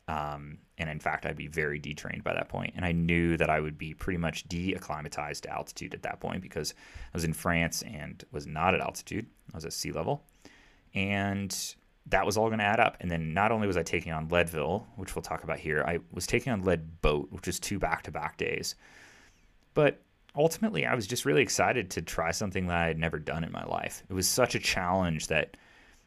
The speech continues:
you know, it even made seven-day stage races that I've done in the past seem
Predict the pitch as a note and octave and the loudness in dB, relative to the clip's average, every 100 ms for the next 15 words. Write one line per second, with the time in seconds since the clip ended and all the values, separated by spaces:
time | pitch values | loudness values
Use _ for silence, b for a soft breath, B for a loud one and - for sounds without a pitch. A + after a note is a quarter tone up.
0 | _ - F#2+ E2 F#2+ G2 G2+ F2+ E2+ E2 | _ 0 4 4 4 4 4 6 8 8
1 | E2 D#2+ - - - F#2 F2 D#2+ D#2 - | 4 0 -10 -4 4 4 6 2 0 -2
2 | E2 D#2+ D2+ E2 - D2+ D#2 D#2+ D2+ - | 0 0 -2 -6 -4 -4 -2 -6 -6 -4
3 | D#2+ D2+ - - - E2 D#2+ D#2 | -4 -4 -6 -6 -2 0 0 -4